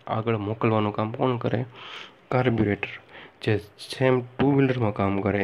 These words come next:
એ જ કામ તે અહીંયા four વ્હીલરમાં કરે છે. ત્યાર પછી આવે છે સ્પાર્ક પ્લગ. તેનો ઉપયોગ એસ આઈ એન્જિનમાં થાય છે. સ્પાર્ક પ્લગ હંમેશા ક્યાં હોય?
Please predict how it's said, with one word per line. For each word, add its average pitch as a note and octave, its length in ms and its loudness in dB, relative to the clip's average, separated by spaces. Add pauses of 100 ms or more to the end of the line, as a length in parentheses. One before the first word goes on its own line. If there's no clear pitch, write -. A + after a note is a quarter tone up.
(120)
એ A#2+ 160 2
જ A#2 140 -6
કામ G2 240 -2
તે G#2+ 200 -4
અહીંયા A#2 380 -2
four A#2 180 2
વ્હીલરમાં G2 400 -2
કરે F#2 240 -2
છે. - 160 -10 (1200)
ત્યાર B2+ 240 4
પછી - 320 0
આવે G2+ 200 4
છે A#2+ 200 0 (760)
સ્પાર્ક A2 560 0 (680)
પ્લગ. B2 240 8 (960)
તેનો C3 220 4 (220)
ઉપયોગ A#2+ 380 4 (100)
એસ A#2+ 240 -6
આઈ B2+ 120 0
એન્જિનમાં A2 520 -2
થાય A2 220 2
છે. - 180 -4 (280)
સ્પાર્ક A#2+ 360 2
પ્લગ A#2+ 160 2
હંમેશા A#2 320 2
ક્યાં A#2+ 240 -2
હોય? A2+ 220 -2